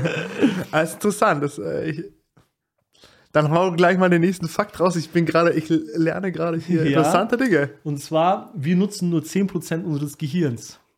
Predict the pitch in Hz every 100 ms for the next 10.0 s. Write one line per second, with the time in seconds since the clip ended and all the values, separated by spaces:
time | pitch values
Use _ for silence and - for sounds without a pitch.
0 | _ _ _ 139 147 143 135 - 147 151
1 | 175 180 185 - 175 165 160 156 160 262
2 | 359 - _ 156 170 170 156 143 - 143
3 | 143 143 143 139 139 185 190 - - 180
4 | 165 - 170 147 156 156 135 143 131 120
5 | 127 120 127 151 233 185 175 _ - -
6 | 147 156 135 143 202 208 208 190 - -
7 | - 185 220 147 147 139 131 165 151 143
8 | 165 165 143 127 151 139 120 - - 151
9 | 175 - 127 120 - 127 147 131 123